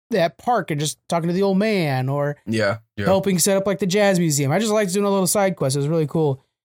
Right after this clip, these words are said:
Speaker 1: Um,
Speaker 2: Mm-hmm.
Speaker 1: so Spider-Man two is definitely mine. The winner of the Game of the Awards on the Geekies is Spider-Man two. That
Speaker 2: Mm,
Speaker 1: won the
Speaker 2: okay.
Speaker 1: beat out Diablo four, which actually got a few votes. Starfield got no votes.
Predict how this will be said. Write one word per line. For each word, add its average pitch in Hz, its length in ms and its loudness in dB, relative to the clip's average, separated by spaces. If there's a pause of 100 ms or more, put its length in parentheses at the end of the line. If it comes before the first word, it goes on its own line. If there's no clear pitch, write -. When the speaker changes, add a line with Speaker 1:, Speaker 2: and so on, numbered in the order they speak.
(180)
Speaker 1:
Um, 147 80 0 (300)
Speaker 2:
Mm-hmm. 101 120 -8
Speaker 1:
so - 160 -2
Spider-Man 190 380 0
two 190 80 -2
is 160 80 0
definitely 151 260 -2
mine. 135 380 -2
The 175 160 2
winner 180 420 0
of 160 480 0
the 147 80 -2
Game 160 180 0
of 175 60 0
the 165 60 0
Awards 156 280 0 (100)
on 175 140 -2
the 151 80 -2
Geekies 233 520 -2 (400)
is 175 400 0
Spider-Man 135 840 -2
two. 147 400 -4 (360)
That 139 140 0
Speaker 2:
Mm, 135 60 -2
Speaker 1:
won 143 140 0
the 135 180 -4 (280)
Speaker 2:
okay. 85 100 -8 (100)
Speaker 1:
beat 180 200 0
out 175 160 2
Diablo 165 320 0
four, 185 340 0
which 175 160 0
actually 170 200 -2
got 170 100 0
a - 20 -6
few 165 140 -4
votes. 160 260 -2
Starfield 160 420 -2
got 135 280 -4
no 135 320 0
votes. 135 360 -2